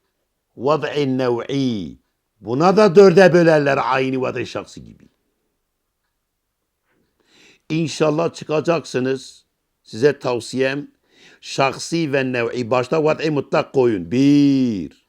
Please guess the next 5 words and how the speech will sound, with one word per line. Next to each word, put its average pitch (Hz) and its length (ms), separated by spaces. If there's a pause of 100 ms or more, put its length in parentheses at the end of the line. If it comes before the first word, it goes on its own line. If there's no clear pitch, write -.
(1160)
Özellikle 113 520
bu 127 100
Enes'in 113 440
görevi 95 320
olsun. - 320